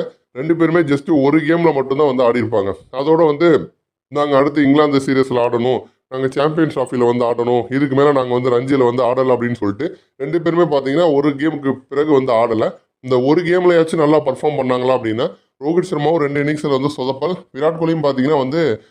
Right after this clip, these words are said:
போல்ட் ஆயிருப்பாரு. ஜெனரலா விராட் கோலி வந்து இன்டர்நேஷனல் போட்டியிலே ஒரு ஃபாஸ்ட் பவுலர் ஓவர்ல போல்ட் ஆகுறதுங்கிறது ரேரு. வேணா ஸ்பின்னர்ஸ் ஓவர்ல போல்ட் ஆவாரு, ஆனா ஃபாஸ்ட் பவுலர்ஸ் ஓவர்ல வந்து போல்ட் ஆனது கிடையாது பெருசா, ரொம்ப ரேரா தான் ஆவாரு. ஆனா வந்து ரஞ்சி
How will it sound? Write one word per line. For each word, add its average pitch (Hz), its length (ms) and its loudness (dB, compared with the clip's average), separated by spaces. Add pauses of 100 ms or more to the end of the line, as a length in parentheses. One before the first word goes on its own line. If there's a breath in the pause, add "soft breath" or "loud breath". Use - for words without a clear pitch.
(180 soft breath)
போல்ட் 151 260 -2
ஆயிருப்பாரு. 113 400 -2 (260)
ஜெனரலா 135 320 2
விராட் 151 260 2
கோலி 151 140 0
வந்து 147 240 2
இன்டர்நேஷனல் 147 560 0
போட்டியிலே 123 500 -4 (280 loud breath)
ஒரு 127 220 -8
ஃபாஸ்ட் 160 240 -2
பவுலர் 151 280 2
ஓவர்ல 143 300 4
போல்ட் 147 260 2
ஆகுறதுங்கிறது 135 580 2
ரேரு. 123 400 2 (180)
வேணா 120 200 -2
ஸ்பின்னர்ஸ் 170 460 0
ஓவர்ல 160 280 4
போல்ட் 147 220 2
ஆவாரு, 120 300 2 (340 soft breath)
ஆனா 160 140 -4
ஃபாஸ்ட் 165 360 0
பவுலர்ஸ் 160 300 2 (180)
ஓவர்ல 139 340 2
வந்து 160 60 2
போல்ட் 143 300 2
ஆனது 135 240 2
கிடையாது 110 300 -2
பெருசா, 113 280 -6 (140)
ரொம்ப 135 240 0
ரேரா 127 300 4
தான் 127 160 0
ஆவாரு. 110 320 -2 (360 soft breath)
ஆனா 180 280 -4
வந்து 165 240 2 (460 loud breath)
ரஞ்சி 165 260 -2